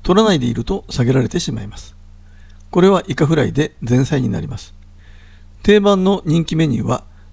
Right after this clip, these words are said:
日本食とパスタですが、その中からこちらはタコの酢の物になります。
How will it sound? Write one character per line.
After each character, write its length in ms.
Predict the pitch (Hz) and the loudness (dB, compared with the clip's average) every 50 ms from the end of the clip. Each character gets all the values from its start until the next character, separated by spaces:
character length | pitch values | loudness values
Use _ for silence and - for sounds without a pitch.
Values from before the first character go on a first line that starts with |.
| - | -2
日 120 | - 135 143 | 2 4 6
本 100 | 151 147 | 6 4
食 240 | 139 175 131 - - | 2 -2 -4 -6 -2
と 280 | - 180 180 - - - - - | 0 0 0 -2 -4 -10 -6 -2
パ 140 | - 135 | 0 0
ス 80 | 131 - | -2 -2
タ 60 | - | -6
で 100 | 113 110 | -8 -8
す 100 | - - | -8 -10
が、 180 | - - - - - - - - - - - - - | -12 -14 -16 -16 -20 -20 -20 -20 -20 -20 -20 -8 -2
そ 160 | - 190 196 | 0 2 4
の 120 | 202 220 | 4 2
中 140 | 214 - - | 0 -2 -6
か 120 | - 139 | -4 -2
ら 180 | 147 151 - - - | -2 -2 -2 -6 -8
こ 120 | - 127 | -10 -6
ち 100 | - 127 | -4 -4
ら 80 | 120 113 | -2 -2
は 160 | 117 - - - - - - - | -4 -6 -8 -14 -20 -20 -8 -6
タ 100 | - 175 | -4 -2
コ 120 | 175 156 | 0 2
の 200 | 135 151 202 - - | 2 2 2 0 -4
酢 120 | - - | -4 0
の 120 | 156 156 143 | 2 2 2
物 180 | 131 117 127 | 4 2 2
に 80 | 180 220 | 2 0
な 100 | 180 135 | 0 -2
り 80 | 107 - | -4 -6
ま 120 | - - | -10 -12
す。 180 | - - - | -16 -18 -20